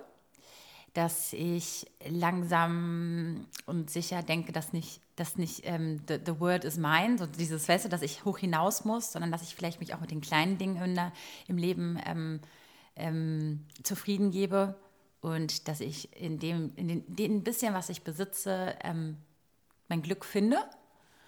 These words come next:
und dass ich trotzdem auch meine Sprunghaftigkeit auch nicht aus den Augen lasse, sondern dass ich echt, ähm, immer noch so ein bisschen die, die, die, die fröhliche,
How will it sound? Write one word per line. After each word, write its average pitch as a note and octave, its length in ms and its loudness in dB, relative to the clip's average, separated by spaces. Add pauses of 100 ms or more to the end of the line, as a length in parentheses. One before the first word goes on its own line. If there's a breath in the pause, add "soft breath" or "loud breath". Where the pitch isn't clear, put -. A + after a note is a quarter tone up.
(400 soft breath)
und F#3 680 0
dass F3+ 120 -4
ich D#3+ 120 -6
trotzdem F#3 400 0
auch G3+ 260 2
meine F3 200 4
Sprunghaftigkeit G3+ 800 -2
auch F#3+ 180 2
nicht G#3+ 140 -2
aus G3+ 140 0
den F#3 80 -4
Augen F3+ 280 2
lasse, E3 320 -2
sondern D3+ 280 -2
dass D3+ 140 -4
ich D3+ 200 -10
echt, - 240 -8 (160)
ähm, D#3 500 -6 (220)
immer A3+ 180 2
noch G3 120 2 (100)
so F#3+ 100 -2
ein F3+ 40 -2
bisschen F3 300 -2 (400 loud breath)
die, E3+ 140 -6
die, D#3 320 -6 (1000)
die, E3 300 -2
die D#3+ 260 -6
fröhliche, F#3 1160 2